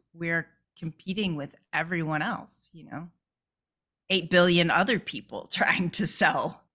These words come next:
products. And how do you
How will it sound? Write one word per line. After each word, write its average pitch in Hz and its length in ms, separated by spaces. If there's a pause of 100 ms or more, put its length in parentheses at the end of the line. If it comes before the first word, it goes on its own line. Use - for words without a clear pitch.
products. 135 680 (160)
And 156 580
how 165 400
do 156 100
you 156 600